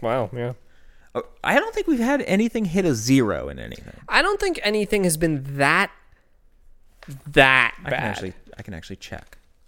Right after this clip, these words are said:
Speaker 2: Uh,
Speaker 1: I mean, we've had some stonkers.
Speaker 2: We've had
Speaker 1: And
Speaker 2: some
Speaker 1: I,
Speaker 2: stinkers.
Speaker 1: I think the only ones that would have reached zero, we
Speaker 2: Uh-huh.
Speaker 1: didn't release episodes for.
Speaker 2: Oh,
Speaker 1: Beca-,
Speaker 2: yeah.
Speaker 1: because they were
Speaker 2: The
Speaker 1: that
Speaker 2: lost
Speaker 1: bad.
Speaker 2: episodes.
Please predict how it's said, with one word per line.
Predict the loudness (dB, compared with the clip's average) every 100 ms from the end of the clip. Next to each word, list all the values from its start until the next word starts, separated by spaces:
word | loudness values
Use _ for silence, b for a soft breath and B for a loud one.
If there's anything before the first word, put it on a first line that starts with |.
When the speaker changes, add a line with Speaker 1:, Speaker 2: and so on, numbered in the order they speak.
| _ _ _ _ _ _ _ _ -18
Speaker 2:
Uh, | -16 -10
Speaker 1:
I |
mean, | -2 2
we've | 2 4
had | 2 2
some | 0 -2
stonkers. | 2 0 2 2 0 -2 -8 -8 -10 -8
Speaker 2:
We've | -2
had | 0
Speaker 1:
And | 4
Speaker 2:
some | 2
Speaker 1:
I, |
Speaker 2:
stinkers. | 0 -6 -6 -2
Speaker 1:
I | 0
think | 0 -4
the | -4
only | 0 2 2
ones | 2 2
that | 0
would | 2
have | -2 -2
reached | -2 -2 -8
zero, | -4 0 4 4 2 -4 -16 -10
we |
Speaker 2:
Uh-huh. | -4 2
Speaker 1:
didn't | 2 2
release | -2 -2 -4
episodes | -4 -6 -8 -12
for. | -12 -12 -12 -18 -20 -20 _ -20 -20 -20 -20 -20 -20 -20 b b b -12 2
Speaker 2:
Oh, | 4
Speaker 1:
Beca-, | 4
Speaker 2:
yeah. | 0
Speaker 1:
because | -2 2 4 6
they | 4
were | 4
Speaker 2:
The | 4
Speaker 1:
that | 4
Speaker 2:
lost | 4 2 0
Speaker 1:
bad. |
Speaker 2:
episodes. | -6 -8 -8 -8 -10 -16